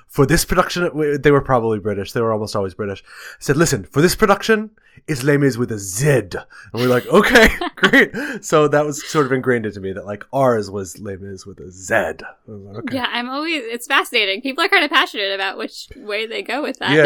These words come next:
Speaker 1: no kidding. People have strong feelings about all kinds of stuff, it turns
Speaker 2: <laughs> They
Speaker 1: out.
Speaker 2: do. Before we talk about your time in Les Mis, I'd just love to hear your story of kind of how you got to be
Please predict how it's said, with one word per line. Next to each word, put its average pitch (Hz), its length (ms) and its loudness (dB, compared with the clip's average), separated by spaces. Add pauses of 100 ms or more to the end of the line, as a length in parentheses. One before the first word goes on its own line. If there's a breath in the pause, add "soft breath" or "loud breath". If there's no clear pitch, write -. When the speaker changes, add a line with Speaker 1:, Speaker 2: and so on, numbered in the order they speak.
Speaker 1:
no 151 120 4
kidding. 139 340 2
People 143 220 -2
have 170 120 0
strong 156 200 0
feelings 147 240 0
about 131 160 0
all 156 80 0
kinds 190 240 4
of 139 80 -2
stuff, - 280 0
it 151 100 -14
turns 180 200 -4
Speaker 2:
<laughs> - 40 -6
They 269 100 0
Speaker 1:
out. - 80 -8
Speaker 2:
do. 254 120 -4 (1600 loud breath)
Before 381 260 -2
we 440 100 2
talk 294 180 0
about 269 160 -2
your 233 100 -2
time 240 220 2
in 220 60 -12
Les 220 120 -4
Mis, 220 220 -4
I'd 220 140 -6
just 277 160 -6
love 269 140 -4
to 262 120 -4
hear 233 300 -4
your 226 200 -6
story 226 300 -4
of 202 80 -6
kind 196 160 -2
of - 60 -16
how 220 100 2
you 226 140 0
got - 180 -4
to 226 100 -8
be 214 320 0